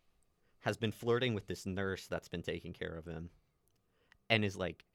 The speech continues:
"Meet me at the top of these mountains, 'cause these are really nice skiing mountains."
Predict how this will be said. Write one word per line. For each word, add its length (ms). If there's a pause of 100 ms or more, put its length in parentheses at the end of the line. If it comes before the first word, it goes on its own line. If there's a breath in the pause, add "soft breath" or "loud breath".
(200)
"Meet 220
me 80
at 80
the 80
top 260
of 60
these 160
mountains, 380
'cause 160
these 160
are 60
really 260
nice 200
skiing 380
mountains." 500